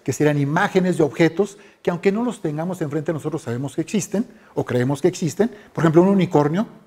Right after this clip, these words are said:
sabemos que no existe, pero para ellos podría ser tomado como una imagen realista, porque suponían que existen,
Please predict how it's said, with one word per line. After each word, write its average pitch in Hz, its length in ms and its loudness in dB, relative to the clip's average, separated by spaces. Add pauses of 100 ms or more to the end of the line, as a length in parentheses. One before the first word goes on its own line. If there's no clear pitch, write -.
(500)
sabemos 117 340 -12
que - 80 -6
no 185 80 2
existe, 214 480 2 (300)
pero 139 240 4
para 147 160 2
ellos 175 140 2
podría 143 200 2
ser 160 140 -2
tomado 147 260 2
como 131 140 -2
una 127 100 0
imagen 131 300 -2
realista, 143 440 0 (220)
porque 131 240 -8
suponían 131 540 -4
que 135 100 -4
existen, 127 420 -4